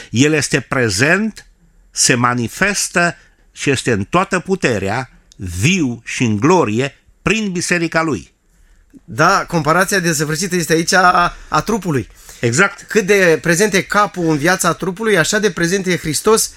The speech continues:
Speaker 2: în viața bisericii de pe pământ. Și din toată istoria, nu?
Speaker 1: Exact. Ei bine, în capitolul întâi îl vedem pe Domnul Iisus Hristos în toată gloria și, de fapt, El comunică bisericii adevărul acesta.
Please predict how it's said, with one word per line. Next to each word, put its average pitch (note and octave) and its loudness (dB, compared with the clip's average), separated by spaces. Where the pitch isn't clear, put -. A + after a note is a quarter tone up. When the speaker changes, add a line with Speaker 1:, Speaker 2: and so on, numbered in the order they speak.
Speaker 2:
în E3 -2
viața G3+ 2
bisericii F#3 -2
de G#3 0
pe B3 0
pământ. C4 -2
Și - -2
din G3 4
toată A#3+ 2
istoria, A#2+ -2
nu? E3+ -4
Speaker 1:
Exact. C3 -2
Ei E3+ 2
bine, F#3 0
în B2+ -2
capitolul F#3 2
întâi C3+ 0
îl C3+ 2
vedem C3 2
pe F3+ 2
Domnul E3 0
Iisus C#3+ 0
Hristos C#3 -2
în A#2 0
toată E3 0
gloria G#2 0
și, C#3+ 0
de B2+ 0
fapt, F3+ -2
El C#3+ 0
comunică D#3+ 2
bisericii B2 0
adevărul A#2 0
acesta. - -4